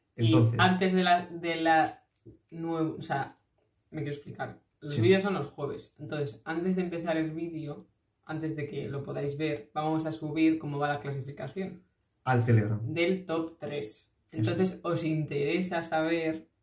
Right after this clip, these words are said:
Speaker 2: cómo vais y que lo vais a mantener. Si una semana no participas y vas primero, te comen.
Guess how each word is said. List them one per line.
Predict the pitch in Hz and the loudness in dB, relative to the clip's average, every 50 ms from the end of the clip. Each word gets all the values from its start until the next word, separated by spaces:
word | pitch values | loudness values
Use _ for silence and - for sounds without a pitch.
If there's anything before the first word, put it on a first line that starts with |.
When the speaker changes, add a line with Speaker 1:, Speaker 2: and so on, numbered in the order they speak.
| _ _ | _ _
Speaker 2:
cómo | - 156 147 139 139 | -8 -6 -6 0 4
vais | 160 165 156 - - - - | 4 4 4 4 0 -8 -12
y | 151 - | -12 -10
que | 147 | -8
lo | 143 139 143 147 143 | -6 -6 -4 -4 -4
vais | 147 151 151 151 | -4 -4 -4 -4
a | 151 | -4
mantener. | 143 143 139 123 123 143 165 165 151 - - - _ _ _ | -4 -4 -6 -4 -4 -2 -2 -2 -2 -4 -6 -10 _ _ _
Si | - - 139 | -16 -12 -10
una | 139 139 | -8 -6
semana | 143 139 139 139 139 | -4 -4 -4 -4 -4
no | 135 135 | -4 -4
participas | 135 139 135 135 131 139 135 143 151 160 165 160 - _ _ - - - - - - - - | -4 -4 -4 -6 -6 -6 -6 -4 -4 -4 -6 -8 -12 _ _ -4 -4 -2 -4 -4 -6 -6 -8
y | 147 143 | -6 -6
vas | 139 135 - | -4 -4 -6
primero, | - 143 139 143 143 156 - | -6 -8 -6 -6 -6 -6 -6
te | - - | -8 -10
comen. | - 165 165 160 - | -10 -8 -8 -8 -10